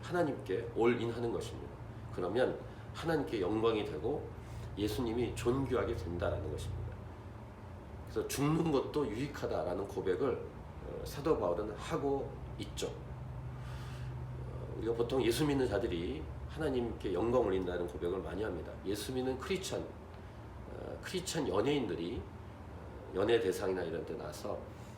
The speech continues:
"하나님 아버지께 영광 올려드린다." 이런 고백을 우리는 중간 많이 듣죠. 근데 영광이 되는 것은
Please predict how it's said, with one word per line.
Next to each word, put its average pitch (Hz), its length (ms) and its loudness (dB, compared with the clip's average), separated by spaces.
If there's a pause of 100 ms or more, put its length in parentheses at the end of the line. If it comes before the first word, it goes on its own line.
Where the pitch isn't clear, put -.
"하나님 143 400 2
아버지께 92 420 2
영광 107 260 2
올려드린다." 82 540 -2
이런 87 320 -2 (320)
고백을 98 400 4 (840)
우리는 85 280 -4 (160)
중간 107 420 -2 (120)
많이 101 200 2
듣죠. - 540 -2 (1120)
근데 98 180 0
영광이 156 420 12
되는 117 240 4
것은 87 420 -2